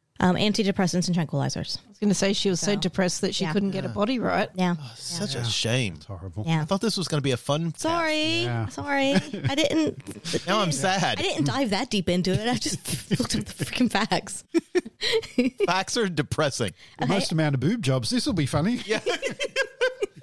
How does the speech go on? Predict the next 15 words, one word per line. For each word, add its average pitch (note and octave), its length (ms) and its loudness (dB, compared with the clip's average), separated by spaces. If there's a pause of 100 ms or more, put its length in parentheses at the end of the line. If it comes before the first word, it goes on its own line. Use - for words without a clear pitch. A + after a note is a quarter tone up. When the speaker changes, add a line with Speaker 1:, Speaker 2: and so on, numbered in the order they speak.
(120)
Speaker 3:
Oh, E3 160 4
wait. C#3 260 2
She B2 160 0
was C3+ 120 0
severely C#3 420 0
depressed B2+ 480 -2
and B2+ 80 -4
now A2 140 0
she's A#2+ 240 -4
dead. F2+ 240 -2 (100)
Speaker 1:
Yeah. E3+ 180 0 (360)
<laughs> - 540 -2 (1120)
So, - 300 -2
sorry. E3+ 420 2 (460)
Um, A3+ 320 4